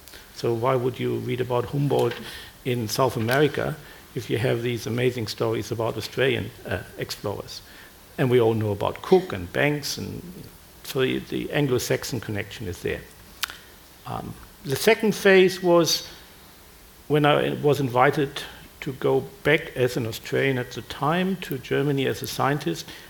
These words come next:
Why would they pick von Humboldt as the name for this beautiful science network? So then you would see that he was really the big connector, as Judith has just said. And I think in addition to what you said, Judith,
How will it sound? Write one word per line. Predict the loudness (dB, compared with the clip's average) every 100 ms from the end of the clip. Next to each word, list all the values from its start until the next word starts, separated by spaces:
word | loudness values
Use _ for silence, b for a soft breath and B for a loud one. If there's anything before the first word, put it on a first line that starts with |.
| B
Why | 0 4 6
would | 4 2
they | 2 2
pick | 0 -2 -2 -2
von | -6 -4 -2
Humboldt | -2 2 2 2
as | -4 -4
the | -4
name | -2 -4
for | -4 -6
this | -6
beautiful | -4 -4 -4 -6 -8
science | -4 -2 -2 -4
network? | -6 -8 -14 -18 -18 B B B 0
So | 4
then | 6 6
you | 6 4
would | 4
see | 2 -4 0
that | 0 0
he | -2
was | 0 0
really | -2 -4
the | -4
big | -4 -6
connector, | -4 -4 -4 -4 -4
as | -4 -6
Judith | -8 -6 -8 -8
has | -10 -8
just | -8 -8 -4
said. | -2 -4 -6 -16 B B B B B B -6
And | 2 4
I |
think | 6 6
in | 6
addition | 4 4 2 4 2
to | 4
what | 4 2
you | -2
said, | 2 0
Judith, | 2 0 0